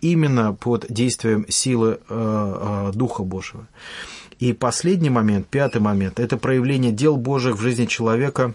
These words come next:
уже после этого обращения. То есть, когда мы видим, что, э,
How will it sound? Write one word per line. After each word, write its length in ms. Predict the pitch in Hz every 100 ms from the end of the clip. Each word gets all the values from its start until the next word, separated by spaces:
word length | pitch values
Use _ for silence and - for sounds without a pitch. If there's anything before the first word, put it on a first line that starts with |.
| - _ _ _ _ _ _ - -
уже 360 | 113 107 127 120 -
после 400 | - 147 147 -
этого 360 | 127 120 113 107
обращения. 640 | 101 104 110 - 107 85 - - - - - - -
То 80 | 123
есть, 220 | 113 -
когда 400 | 120 110 110 117
мы 160 | 110 107
видим, 420 | 147 139 127 113
что, 500 | - - 123 117 107 - - - - - - -
э, 540 | 127 120 120 117 113